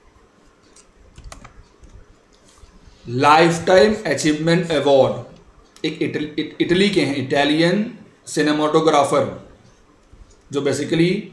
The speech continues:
ये सारी movie के लिए बड़े famous जाने जाते हैं, इन्हीं को मिला था ये सम्मान।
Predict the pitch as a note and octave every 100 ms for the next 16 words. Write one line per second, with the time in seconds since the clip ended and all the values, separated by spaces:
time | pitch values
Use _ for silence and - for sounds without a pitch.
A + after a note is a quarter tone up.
0 | - - - D3+ E3 D#3+ D#3 D3+ C#3+ D#3
1 | D3+ D3 C#3+ D#3 F3+ F3 - - C3+ D3
2 | F3 F3 D3 C#3+ D3 C#3 C3+ B2+ A#2 -
3 | A#2+ A2 - D3+ D3+ E3+ E3+ C#3 C#3 C3+
4 | D#3 G#3 - - - B2+ D3+ D3+ C3+ B2+
5 | G#2+ G#2+